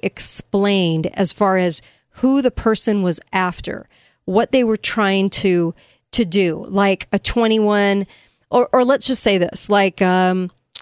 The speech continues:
a twenty-five-year-old man who went to the school to shoot a family member, or a seventeen-year-old because he was involved in a drug deal, okay, that was near the school, so they counted it, like, things like that,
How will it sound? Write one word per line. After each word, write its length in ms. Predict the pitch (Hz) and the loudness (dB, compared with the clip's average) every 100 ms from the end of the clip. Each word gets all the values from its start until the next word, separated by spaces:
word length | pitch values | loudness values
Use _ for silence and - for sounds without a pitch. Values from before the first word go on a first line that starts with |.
| _ - | _ -6
a 80 | |
twenty-five-year-old 960 | 214 - 247 240 220 208 196 202 196 180 | -4 0 0 2 0 0 0 2 0 0
man 320 | 185 180 185 | 0 0 0
who 100 | 185 | 0
went 160 | 190 180 | 0 0
to 80 | 180 | -2
the 80 | |
school 320 | 180 - 190 175 | -2 0 -2 0
to 60 | |
shoot 240 | 170 202 165 | 0 0 -2
a 20 | |
family 380 | - 180 175 165 | -2 -2 0 -2
member, 420 | 160 175 - - | -4 -8 -12 -2
or 160 | 196 190 | 0 2
a 60 | |
seventeen-year-old 1400 | - 240 220 220 - - 214 208 202 196 190 190 185 165 | 2 2 2 0 0 0 2 2 2 2 2 2 0 0
because 300 | 196 202 180 | -2 -2 0
he 100 | 190 | -2
was 160 | 175 | 0
involved 380 | 185 180 185 175 | -2 0 -2 -2
in 80 | 180 | -4
a 60 | 165 | -4
drug 480 | - 175 175 165 | -6 -2 -2 -2
deal, 280 | 147 165 - _ - | -4 -4 -6 _ -8
okay, 400 | 175 - 165 180 - - - _ _ | -6 -4 -4 -4 -8 -20 -20 _ _
that 120 | 196 | 0
was 180 | 196 190 | 2 2
near 240 | 208 208 | 2 2
the 80 | 196 | 2
school, 300 | - - 185 | 0 2 2
so 160 | - 175 | 0 0
they 120 | 170 | 0
counted 380 | - 175 170 - | 0 -2 -2 -6
it, 100 | - | -2
like, 160 | 190 | -4
things 360 | - 240 233 190 | 0 0 0 0
like 220 | 175 - | -2 -2
that, 280 | 170 151 | -6 -6